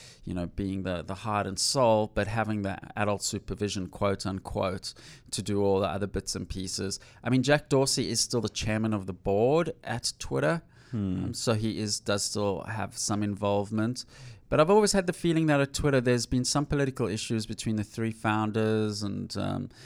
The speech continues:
Speaker 1: y-, you know, some of the other founders that went by the wayside. Somehow Facebook navigated that. I think, I think also if you've got, you know, one founder or one dominant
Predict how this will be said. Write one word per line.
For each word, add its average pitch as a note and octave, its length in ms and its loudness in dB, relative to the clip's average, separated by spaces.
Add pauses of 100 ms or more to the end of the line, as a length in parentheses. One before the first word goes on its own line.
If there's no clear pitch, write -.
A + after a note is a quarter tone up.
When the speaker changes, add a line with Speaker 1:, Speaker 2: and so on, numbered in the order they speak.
(280)
Speaker 1:
y-, - 220 -12 (100)
you C3+ 140 -4
know, A2 240 4
some A2+ 200 2
of A2+ 60 2
the G#2+ 120 0
other G#2+ 340 2 (320)
founders G#2+ 480 0
that G2+ 200 -2
went G#2+ 240 0
by G#2+ 140 0
the G#2 100 0
wayside. G#2 640 0
Somehow D3 340 2
Facebook B2 500 0
navigated G2+ 840 0
that. G2+ 340 -2
I - 20 -4
think, A#3 320 -6
I - 80 -4
think A#3+ 140 -4
also F#3 320 2
if D#3 200 -2
you've E3 140 -8
got, C3 320 0 (140)
you B2 100 0
know, A#2+ 80 2
one A2+ 320 2
founder A2 840 0 (360)
or G#2+ 120 -2
one G#2+ 260 2
dominant G#2+ 640 0